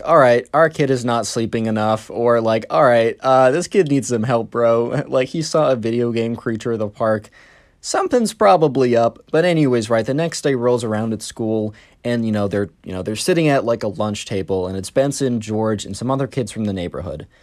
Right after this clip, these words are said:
And this one kid from the neighborhood, uh, we're just gonna call Ben, 'cause he doesn't really,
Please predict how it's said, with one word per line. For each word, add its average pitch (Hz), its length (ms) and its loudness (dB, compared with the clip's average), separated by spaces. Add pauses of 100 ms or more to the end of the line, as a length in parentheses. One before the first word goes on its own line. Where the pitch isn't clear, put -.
(280)
And 135 120 -4
this 135 120 -2
one 143 320 -2
kid 139 300 0
from 120 220 -4
the 110 60 -2
neighborhood, 92 600 -4 (100)
uh, 95 60 -6
we're 107 160 -2
just 170 160 -4
gonna 139 140 -4
call 107 240 -4
Ben, 87 380 -6
'cause 113 200 -10
he 117 100 -6
doesn't 117 280 -2
really, 101 320 -4